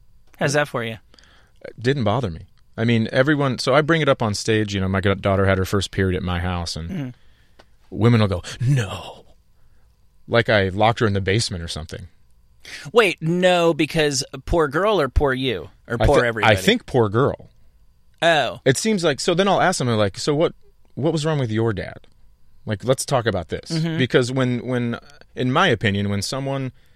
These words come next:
Speaker 2: when someone hears a parenting strategy and they go, "Oh my God," it's because something really went wrong with whoever was raising them.
Speaker 1: Yeah.
Speaker 2: And so I ask, I go, you know, "What did your dad do?" And they, "Well, he just wouldn't talk about it, and he was,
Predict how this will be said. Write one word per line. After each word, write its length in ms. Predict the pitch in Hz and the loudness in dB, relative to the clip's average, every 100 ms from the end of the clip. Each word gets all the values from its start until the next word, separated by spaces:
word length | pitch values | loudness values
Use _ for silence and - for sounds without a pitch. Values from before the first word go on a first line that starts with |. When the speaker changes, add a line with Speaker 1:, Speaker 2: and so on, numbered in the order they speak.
| _ - _ - _ _ | _ -20 _ -20 _ _
Speaker 2:
when 100 | 147 | -4
someone 220 | 240 269 | 0 2
hears 400 | 175 135 135 135 | 4 4 2 2
a 100 | 117 | -2
parenting 480 | 110 120 117 117 107 | 0 4 4 2 -2
strategy 520 | - 101 98 101 101 | 0 2 2 2 0
and 80 | 98 | 0
they 100 | 95 | -2
go, 180 | 90 85 - - | -2 -6 -10 -6
"Oh 140 | 107 | -6
my 220 | 90 85 - | -6 -10 -12
God," 440 | 90 87 - - - - - | -12 -12 -12 -20 -20 -12 -8
it's 140 | 123 | -2
because 460 | 135 143 110 - - _ | 0 2 0 -4 -12 _
something 400 | - 156 135 123 | -8 -6 0 4
really 300 | 123 135 117 | 6 8 6
went 180 | 107 104 | 4 0
wrong 340 | 104 98 98 | 0 0 -2
with 200 | 95 92 | -2 -4
whoever 420 | - 98 95 95 | -2 -2 -2 -4
was 340 | 92 87 87 - - | -8 -10 -10 -12 -12
raising 360 | 101 95 104 135 | -6 -6 -4 -6
them. 160 | 170 170 - | -8 -10 -8
Speaker 1:
Yeah. 320 | 139 135 123 | -6 -6 -6
Speaker 2:
And 120 | - 117 | -4 -2
so 160 | 143 | 0
I 80 | 147 | 0
ask, 260 | 185 104 - | 0 -2 -4
I 80 | 95 | -4
go, 160 | 98 | -4
you 80 | 101 | -4
know, 120 | 90 | -4
"What 140 | 90 113 | -4 -6
did 120 | 123 | -6
your 100 | 147 | -8
dad 220 | 85 85 | -8 -10
do?" 60 | 82 | -10
And 100 | 78 | -12
they, 60 | 78 - - - - | -14 -20 -20 -18 -6
"Well, 160 | 107 | -4
he 160 | 98 139 | -2 -4
just 200 | 123 - | -4 -4
wouldn't 280 | 117 95 - | -4 -6 -6
talk 260 | 165 165 | -6 -6
about 300 | 160 170 165 | -6 -6 -6
it, 100 | 165 | -6
and 80 | 104 | -6
he 140 | 113 | -8
was, 180 | 104 92 | -8 -10